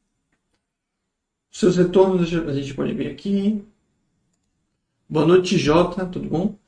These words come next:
Então, a empresa tá desde noventa e seis como empresa de capital aberto, mas a gente viu pelo site dela que ela tem mais de setenta anos, né?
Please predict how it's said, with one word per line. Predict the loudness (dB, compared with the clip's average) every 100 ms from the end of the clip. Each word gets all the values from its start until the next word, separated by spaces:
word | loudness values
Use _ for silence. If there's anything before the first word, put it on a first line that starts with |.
| _ _ _ _ _ _ _ _ _ _ _ -16
Então, | 0 4
a | 4
empresa | 6 6 6 4 0 -12 _ _ _
tá | -4
desde | 6 6 8 6
noventa | 6 4 2
e | 0
seis | 2 0
como | 0 -2
empresa | -2 -4 -6
de |
capital | -6 4 4
aberto, | 6 6 4 0
mas | 2
a |
gente | 2 0
viu | 0 0 0
pelo | -2 0
site | -4 -4
dela | -2 0 0
que | -2
ela | -2
tem | -2
mais | -2
de | -4
setenta | -6 -6 -6 -6
anos, | -8 -10
né? | -10